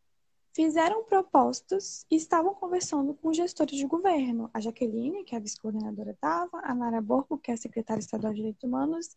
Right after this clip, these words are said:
e eu esqueci o nome dele, que é Fábio, que é o presidente da ciegs. Rapidinho, ciegs é um, uma organização de sociedade civil de projetos sociais, né, de várias áreas.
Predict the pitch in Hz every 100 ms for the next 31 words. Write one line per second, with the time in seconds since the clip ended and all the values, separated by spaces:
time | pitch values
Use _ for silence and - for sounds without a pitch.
0 | - 320 320 - 285 - 311 269 254 -
1 | - - - 311 285 240 233 - 262 262
2 | 254 277 262 294 349 349 311 302 254 -
3 | - - 269 - 277 226 214 - 285 294
4 | 311 320 320 285 254 226 214 - 254 240
5 | 233 226 220 240 226 220 - 226 226 214
6 | 226 208 233 233 302 269 - _ _ _
7 | _ - 277 311 294 277 - 269 - 254
8 | - - - _ _ - 262 269 254 247
9 | 247 277 254 - - _